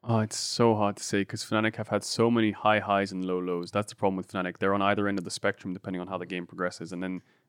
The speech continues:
if they're on the low, low side of things and they just keep hammering it in until they can try and find a win, which I respect. I think Fnatic's playstyle, as though, <laughs> although sometimes it looks disgustingly int, it's actually good what they're doing sometimes.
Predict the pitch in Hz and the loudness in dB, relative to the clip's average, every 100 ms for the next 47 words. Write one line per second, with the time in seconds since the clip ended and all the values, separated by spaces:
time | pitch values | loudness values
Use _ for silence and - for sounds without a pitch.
0 | - 101 104 101 98 95 98 98 98 101 | -4 0 4 4 6 4 4 2 4 2
1 | 104 95 95 95 95 95 95 92 - - | 2 2 0 0 -4 -2 -4 -4 -6 -2
2 | 113 104 - 110 107 101 95 104 95 - | 0 0 0 2 4 2 2 0 -2 -2
3 | 95 95 95 98 101 95 92 90 95 104 | -2 -2 -2 -4 -2 -4 -4 -2 -2 -4
4 | - _ - 123 - 165 135 - 110 117 | -10 _ 2 6 8 8 8 6 2 4
5 | - 123 147 123 127 - - 113 127 - | 2 4 4 4 2 2 2 4 6 6
6 | 143 156 - _ 110 - - 147 - - | 4 2 -6 _ -6 0 2 2 0 -20
7 | - - 135 156 151 139 151 151 135 120 | 2 6 8 8 8 4 4 2 2 2
8 | 123 - 110 - - - 135 131 - 117 | 0 -2 -4 -2 -4 6 6 8 4 6
9 | 110 107 120 135 - _ _ _ _ _ | 4 4 0 -2 -12 _ _ _ _ _
10 | 117 - 143 147 - 131 113 - 131 113 | 2 4 4 4 2 2 2 6 4 6
11 | 107 104 98 98 107 113 110 120 117 127 | 4 6 4 4 2 2 2 4 2 2
12 | - | -4